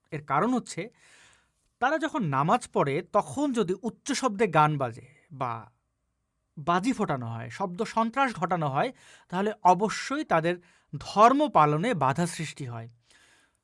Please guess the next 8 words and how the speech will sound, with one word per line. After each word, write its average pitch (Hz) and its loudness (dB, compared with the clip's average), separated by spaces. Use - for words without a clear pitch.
যেহেতু 277 0
তাদের 269 -2
ধর্মীয় 214 0
স্বাধীনতার 233 2
পরিপন্থী 233 -2
হচ্ছে 208 0
এই 185 2
আচরণগুলো, 170 -2